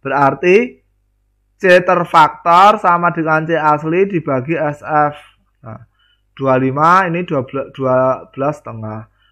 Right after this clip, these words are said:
Terus yang tangan juga sama. Ini apa namanya, faktor aman, ini tangan phi asli, ini tangan phi terfaktor. Nah, berarti tangan phi terfaktor adalah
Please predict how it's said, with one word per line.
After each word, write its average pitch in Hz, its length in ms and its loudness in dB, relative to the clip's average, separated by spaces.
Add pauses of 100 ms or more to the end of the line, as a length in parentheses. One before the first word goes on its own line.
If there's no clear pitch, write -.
(120)
Terus 196 400 0 (480)
yang 160 320 2
tangan 185 400 2
juga 139 320 -2
sama. 127 560 -2 (400)
Ini 170 640 -2
apa 160 240 0
namanya, 160 640 2
faktor 165 320 -2
aman, 156 560 0
ini 190 480 -6
tangan 165 400 0
phi 160 320 0
asli, 156 720 0
ini 160 160 -4
tangan 143 320 -6
phi 160 320 0
terfaktor. 123 1040 -8 (400)
Nah, 120 240 -6
berarti 135 560 0
tangan 170 320 0
phi 170 160 2 (240)
terfaktor 160 560 -2
adalah 160 720 2